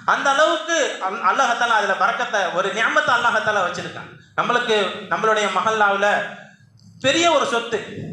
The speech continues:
இத்தனை நூற்றுக்கணக்கான ஆண்கள் பெண்கள் குரானை இன்னைக்கு கத்துக்கிறாங்கன்னா, இந்த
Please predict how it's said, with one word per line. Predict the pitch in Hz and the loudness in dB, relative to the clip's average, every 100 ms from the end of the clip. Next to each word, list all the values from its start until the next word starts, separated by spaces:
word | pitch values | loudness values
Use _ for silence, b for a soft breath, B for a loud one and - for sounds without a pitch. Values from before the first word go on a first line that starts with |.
| - - - - | -14 -18 -20 -14
இத்தனை | 147 208 196 190 185 | -4 2 4 2 0
நூற்றுக்கணக்கான | 226 196 196 190 175 185 180 165 175 - - | -2 0 0 0 0 0 2 0 -4 -8 2
ஆண்கள் | 185 240 220 208 | 2 2 0 -2
பெண்கள் | 208 214 220 233 208 | 0 -4 0 0 0
குரானை | - 202 233 254 233 | -2 0 4 4 2
இன்னைக்கு | 214 208 214 | -2 -2 -2
கத்துக்கிறாங்கன்னா, | 208 247 233 220 220 220 277 | 0 -2 0 0 0 0 -2
இந்த | 262 254 269 247 220 | -2 -2 2 2 2